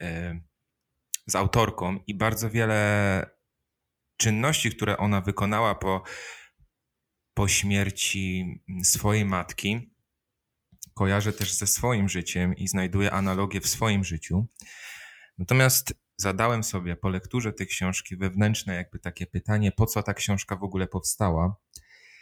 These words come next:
i dla kogo ona jest? Czy jest ona bardziej manifestacją własnego wspomnienia, czy jest próbą przejścia przez żałobę,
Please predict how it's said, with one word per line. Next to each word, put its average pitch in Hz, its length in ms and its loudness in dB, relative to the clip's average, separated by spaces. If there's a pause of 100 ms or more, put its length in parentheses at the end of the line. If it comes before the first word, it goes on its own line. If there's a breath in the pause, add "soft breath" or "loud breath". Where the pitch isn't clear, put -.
(380 loud breath)
i 113 80 -2
dla 104 180 2
kogo 113 300 2
ona 107 200 -2
jest? 104 580 -2 (520)
Czy - 180 -2
jest 98 240 0
ona 101 180 -2
bardziej 104 720 -2
manifestacją 98 1040 2 (120)
własnego 110 520 -2
wspomnienia, 90 760 -6 (460 loud breath)
czy 92 120 -4
jest 95 500 0
próbą 101 460 4
przejścia 113 640 0
przez 90 260 -6
żałobę, 98 640 2